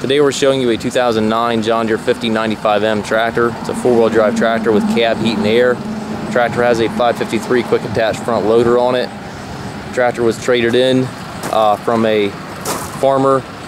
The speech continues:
who's primarily using it in the hayfield and also to handle bales. Tractor's clean. Starts and runs just like it should with no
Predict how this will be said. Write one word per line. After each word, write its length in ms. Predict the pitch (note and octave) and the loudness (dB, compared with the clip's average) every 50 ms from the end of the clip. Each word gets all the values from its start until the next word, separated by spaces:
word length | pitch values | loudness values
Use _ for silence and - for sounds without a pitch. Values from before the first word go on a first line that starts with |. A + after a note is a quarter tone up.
| - - | -10 -8
who's 100 | A2+ - | -8 -8
primarily 500 | - - B2+ B2 B2 B2 A#2+ A#2+ A#2 A2+ A2+ | -6 -4 -2 0 2 2 2 4 2 2 2
using 320 | A#2 A#2+ A2+ A2+ A#2 A2+ | 0 0 0 0 -2 0
it 100 | G#2+ E2 | 0 -2
in 60 | G2+ | -2
the 60 | G2 | -2
hayfield 640 | F#2+ A#2 C3 C3+ A#2+ - - C3 C3 B2+ B2 B2 A2+ | -2 0 0 0 0 0 2 2 4 4 4 4 4
and 80 | G#2+ | 4
also 300 | A2 A2 A2 G#2+ - B2 | 2 0 0 0 0 2
to 80 | A2 G2+ | 2 2
handle 320 | G#2 A2 A2+ A2+ G#2+ G2+ F#2+ F#2+ | 0 0 -2 -2 -2 -2 0 2
bales. 440 | A#2 A#2+ B2 B2 B2 B2 B2 A#2 - - - - - - - - - - - - | 2 4 4 4 4 4 2 0 -4 -8 -8 -8 -8 -6 -6 -6 -6 -6 -4 -2
Tractor's 340 | C3+ B2 A#2+ A2+ - A#2 G2+ - - - | 0 0 0 0 -2 -4 -4 -4 -4 -2
clean. 320 | C#3 C#3+ D3 C#3+ C#3+ C#3 C#3 C3+ C3+ - - - - - - - - - - - - - - - - - - - - - - - - - - - - - - | 0 0 2 2 2 2 0 0 -2 -4 -4 -6 -4 -4 -4 -4 -6 -6 -4 -4 -4 -4 -4 -4 -4 -4 -4 -4 -6 -6 -4 -4 -4 -4 -4 -4 -4 -2 0
Starts 300 | - C3 C3 B2+ - A#2 | 0 0 0 0 -2 -2
and 160 | A#2 A2+ A#2+ | -2 0 0
runs 280 | B2+ C3 C3 B2+ A#2+ A2+ | 2 2 2 0 0 -2
just 200 | A#2+ - - B2+ | -2 -2 0 0
like 180 | A#2+ A2+ - | 0 0 0
it 60 | G#2 | -2
should 320 | - - - C3+ B2+ - A#2 | -4 0 2 2 2 4 4
with 160 | A2+ A2+ - - - A2 | 2 0 0 -2 -4 -2
no 400 | A2 A2+ B2 B2+ B2 A#2+ A#2 A#2+ | 0 2 2 4 4 4 2 2